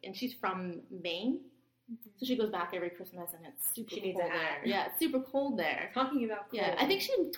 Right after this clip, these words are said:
Speaker 1: told me once that she had a hat, and it's just, like, a bot hat or something, and then her sister liked it and then, like, stole it from her at Christmas.
Speaker 2: Mean.
Speaker 1: Yeah, and so I told her,
Speaker 2: What is
Speaker 1: "Oh,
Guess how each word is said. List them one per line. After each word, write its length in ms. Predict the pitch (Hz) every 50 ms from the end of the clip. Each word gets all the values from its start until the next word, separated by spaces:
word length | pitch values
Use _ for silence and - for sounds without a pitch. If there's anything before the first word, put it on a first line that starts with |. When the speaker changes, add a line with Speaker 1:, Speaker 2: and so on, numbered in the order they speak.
| - - -
Speaker 1:
told 180 | - 302 302
me 80 | 294 294
once 200 | 269 262 269 269
that 80 | - -
she 100 | 247 254
had 260 | 262 302 311 330 349
a 80 | 302 240
hat, 520 | - 190 185 185 185 185 - - - - - _ _ _ _ _ _ -
and 80 | - 247
it's 80 | 254 269
just, 220 | 269 - - - - -
like, 140 | 208 208 -
a 40 |
bot 300 | 170 - 170 175 190 -
hat 280 | - - 180 165 160 - -
or 60 | 196
something, 500 | - - 196 202 196 190 170 165 170 170 - - - - _ _ _ -
and 180 | 214 208 190 190
then 460 | 190 190 190 190 185 185 180 180 175 - - _ _ _ _ - - 214
her 120 | 262 254
sister 440 | 247 247 - 311 311 - - 202 185
liked 320 | 170 165 156 160 - - 175
it 240 | 170 170 165 - -
and 180 | 175 180 180
then, 200 | 175 170 170 175
like, 180 | 170 165 - -
stole 380 | - - - 254 247 262 254 -
it 80 | -
from 100 | 226 220
her 100 | 208 -
at 160 | - - -
Christmas. 580 | - - 196 - - - - - - - - - - _ _ _ _ _ _ _ _ _ - 170
Speaker 2:
Mean. 420 | 175 220 277 285 233 185 170 170
Speaker 1:
Yeah, 460 | 170 196 208 202 196 175 170 165 156 - - -
and 220 | - 247 254 262
so 240 | - 262 240 262 220
I 180 | 196 202 208 208
told 280 | - - 254 240 226 220
her, 60 | 214
Speaker 2:
What 80 | 220 254
is 60 | 262
Speaker 1:
"Oh, 180 | 254 247 247